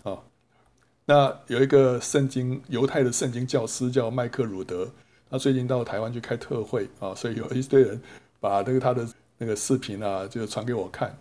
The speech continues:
啊。那他的推测啊，所罗门建造圣殿的时候呢，可能被神启示啊，要叫所罗门要先预做一些准备，一旦圣殿被毁的时候呢，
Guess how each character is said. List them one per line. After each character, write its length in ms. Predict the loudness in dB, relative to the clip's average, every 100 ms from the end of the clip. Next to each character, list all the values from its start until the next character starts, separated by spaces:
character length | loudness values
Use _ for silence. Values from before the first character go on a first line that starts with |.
| -16
啊。 180 | -16 -18 _ _ _ _ _ _ _
那 100 | 2
他 280 | 2 4 4
的 180 | 6 4
推 240 | 6 2
测 300 | 4 6 4
啊， 120 | 4 -6 -20 _ _ _
所 180 | 0 4
罗 120 | 6
门 180 | 6 2
建 220 | 2 4
造 180 | 4 4
圣 260 | 2 0 2
殿 200 | 0 0
的 100 | -4
时 160 | -4
候 140 | -4 -4
呢， 200 | -8 -10
可 140 | -8 -8
能 100 | -2
被 180 | 0
神 240 | 0 -2 -6
启 280 | -8 -10 -8
示 220 | -6 -4
啊， 140 | -4 -6 _ _ _ _ _
要 160 | 0 4
叫 100 | 4
所 160 | 2
罗 80 | -4
门 100 | -2
要 140 | -4 -2
先 240 | -4 -4
预 140 | -4 -2
做 240 | 0 -2
一 40 |
些 140 | -4 -6
准 240 | -6 -10 -2
备， 240 | -2 -2 -6 _ _
一 100 | 0
旦 160 | 4 4
圣 220 | 4 2
殿 180 | 4 4
被 140 | 4
毁 380 | 4 2 -6 -4
的 80 | -4
时 140 | -4
候 120 | -6 -6
呢， 180 | -8